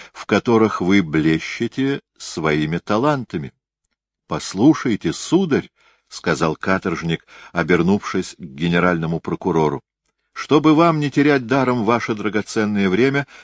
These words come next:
читайте. Вот образчики моих товаров». И он протянул господину де Гранвилю три письма, вынутые им из бокового кармана сюртука. «Покамест вы будете знакомиться с ними,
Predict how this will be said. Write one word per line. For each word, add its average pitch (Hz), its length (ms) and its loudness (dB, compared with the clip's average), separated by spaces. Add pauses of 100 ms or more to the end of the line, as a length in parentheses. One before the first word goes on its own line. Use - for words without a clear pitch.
(100)
читайте. 117 760 0 (600)
Вот 120 480 4
образчики 131 920 0 (220)
моих 82 400 0
товаров». 73 580 -6 (440)
И - 140 -10
он 170 260 0
протянул 104 520 0
господину 85 640 -4
де 76 120 -2
Гранвилю 76 600 0 (300)
три 143 240 2
письма, 80 600 -2 (440)
вынутые 135 720 0
им 156 260 2 (260)
из 92 180 -2
бокового 85 560 0
кармана 82 500 -4
сюртука. 78 640 -10 (800)
«Покамест 151 720 0
вы 123 180 4
будете 123 460 0
знакомиться 123 720 -2
с - 140 -8
ними, 117 320 0